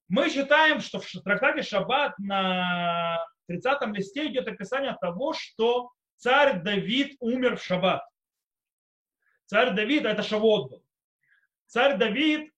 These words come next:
э, ангел смерти его не мог взять по причине того, что он занимался постоянно Торой. Пока ты занимаешься Торой, тебя не может ангел смерти тронуть.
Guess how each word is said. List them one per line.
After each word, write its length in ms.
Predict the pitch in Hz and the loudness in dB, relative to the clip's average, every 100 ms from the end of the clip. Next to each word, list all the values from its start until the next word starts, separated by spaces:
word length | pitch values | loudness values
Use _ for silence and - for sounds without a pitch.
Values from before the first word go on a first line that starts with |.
| _ | _
э, 80 | 185 180 | -18 -10
ангел 640 | 196 180 180 214 269 240 220 | -2 0 0 2 2 2 -2
смерти 380 | 226 311 311 | 2 2 2
его 140 | 226 220 | 0 0
не 80 | 226 | 2
мог 220 | 247 151 | 0 -2
взять 480 | 131 220 180 - - | 0 2 2 -2 -12
по 80 | 160 | -10
причине 300 | 160 175 262 208 | -8 -6 -6 -4
того, 180 | 247 | -4
что 100 | 285 | -2
он 60 | 240 | -4
занимался 280 | 196 254 269 | -4 -4 -4
постоянно 340 | 202 254 247 | -6 -4 -4
Торой. 440 | - 254 220 - - _ _ _ _ _ _ _ _ _ _ - | 2 4 4 2 -10 _ _ _ _ _ _ _ _ _ _ -2
Пока 300 | 185 294 320 | 2 4 2
ты 80 | |
занимаешься 480 | 254 247 277 302 233 | 0 -2 0 0 0
Торой, 300 | - 349 339 | -2 0 0
тебя 120 | - | 2
не 100 | 247 | 0
может 260 | 247 302 233 | 2 0 2
ангел 260 | 262 247 233 | 0 0 -4
смерти 360 | 226 269 269 | 0 0 0
тронуть. 380 | 214 233 214 143 | 2 2 2 -2